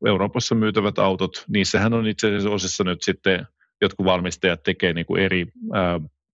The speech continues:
pakoputket ja niinku kokonaisuuden jenkkeihin, koska siellä ei ole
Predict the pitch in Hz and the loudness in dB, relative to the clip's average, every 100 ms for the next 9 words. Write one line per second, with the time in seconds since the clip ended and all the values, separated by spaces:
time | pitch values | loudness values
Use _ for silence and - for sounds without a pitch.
0 | - 82 - 85 82 - 95 - - 78 | -4 -4 0 0 -2 -4 -6 -2 -2 -2
1 | - 90 78 - - - 92 87 110 - | 0 0 0 -6 -8 -6 -4 -2 -2 -2
2 | 85 78 - 90 85 78 - 92 80 - | 0 0 0 0 0 -2 0 0 0 -2
3 | 80 80 - - - 92 85 85 85 | -2 -2 -6 -6 0 2 2 0 -2